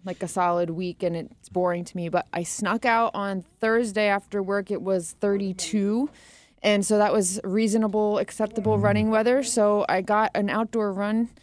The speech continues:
Speaker 1: in for the first time in about a week, I guess, and now I'll be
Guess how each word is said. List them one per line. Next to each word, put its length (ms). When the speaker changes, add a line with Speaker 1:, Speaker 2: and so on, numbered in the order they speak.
Speaker 1:
in 220
for 140
the 80
first 300
time 260
in 80
about 260
a 60
week, 300
I 100
guess, 380
and 120
now 240
I'll 100
be 320